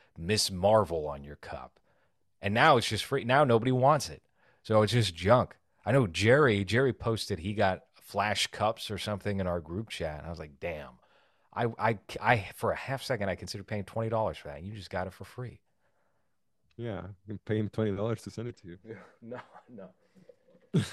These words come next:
Speaker 1: I mean, I guess if, if I, if I were to give my twenty dollars to someone, it would, I'd rather it go into Jerry's hand than whoever
Speaker 2: Yeah.
Speaker 1: runs Regal or A M C or one of these theaters.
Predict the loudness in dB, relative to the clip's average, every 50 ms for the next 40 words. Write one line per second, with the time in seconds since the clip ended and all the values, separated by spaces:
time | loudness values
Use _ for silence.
0 | -6 -6 -4 -6 -6 -6 0 2 6 8 8 10 10 10 8 6 6 4 0 -4
1 | -4 -6 -6 -2 2 4 6 4 4 4 0 0 2 4 4 4 4 2 0 0
2 | 0 0 0 0 -2 -2 -2 -4 -4 -2 -2 -2 -2 -4 -4 -8 -12 -12 -10 -10
3 | -10 -10 -10 -10 -10 -12 -14 _ -12 -10 -6 -4 -4 -4 -4 -4 -8 -10 -8 -8
4 | -10 -10 -10 -12 -16 -16 -12 -8 -4 -4 -4 -4 -6 -8 -12 -16 -20 -20 -20 -20
5 | -20 -20 -20 -20 -20 -20 -20 -20 _ _ _ _ _ _ _ _ _ _ -8 -6
6 | -6 -4 -4 -6 -6 -6 -6 -6 -8 -8 -10 -12 -14 -16 -16 -16 -14 -10 -10 -8
7 | -8 -8 -10 -10 -10 -12 -12 -14 -16 -16 -18 -16 -16 -16 -16 -16 -16 -16 -14 -14
8 | -16 -16 -18 -20 -20 -20 -18 -18 -18 -16 -16 -16 -14 -14 -16 -16 -18 -18 -20 -20